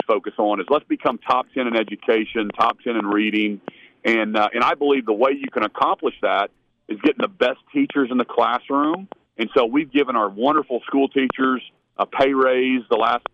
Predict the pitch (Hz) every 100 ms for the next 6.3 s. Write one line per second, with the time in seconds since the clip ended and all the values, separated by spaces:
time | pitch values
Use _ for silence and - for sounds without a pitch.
0 | _ 107 104 95 - 165 160 143 127 123
1 | 123 123 107 123 120 113 120 - 117 -
2 | _ _ _ _ - 104 104 101 101 117
3 | 127 135 127 123 - - _ _ - 135
4 | 139 175 208 160 135 127 127 151 143 139
5 | 147 135 120 107 127 139 135 - 113 117
6 | - - 78